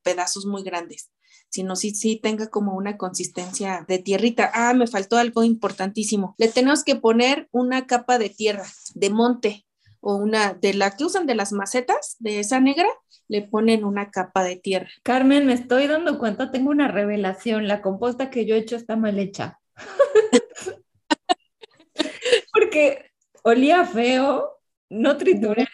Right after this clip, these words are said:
Speaker 2: nada, no usé hojas, no usé cartón. No, bueno,
Speaker 1: Ujú.
Speaker 2: pues con razón, o sea, ha-, había una cuestión como muy rara ahí que se formó.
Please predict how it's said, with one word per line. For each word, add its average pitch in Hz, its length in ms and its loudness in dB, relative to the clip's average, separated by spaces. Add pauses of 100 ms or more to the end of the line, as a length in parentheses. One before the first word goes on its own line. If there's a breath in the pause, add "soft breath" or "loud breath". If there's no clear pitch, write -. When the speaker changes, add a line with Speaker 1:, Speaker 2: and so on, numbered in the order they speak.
Speaker 2:
nada, 254 640 0
no 277 320 0
usé 269 260 -2
hojas, 254 540 0
no 277 160 -2
usé 285 240 -4
cartón. 240 920 -2 (500 soft breath)
No, 294 200 2
bueno, 294 280 6
Speaker 1:
Ujú. 196 80 -2
Speaker 2:
pues 214 140 4
con 247 200 0
razón, 254 720 2
o 220 120 -2
sea, 226 220 0
ha-, 214 420 -2
había 247 300 0
una 262 320 -2
cuestión 214 340 -8
como 262 240 0
muy 226 220 2
rara 220 340 0
ahí 226 240 -2
que 220 120 -10
se 190 140 -8
formó. 214 600 0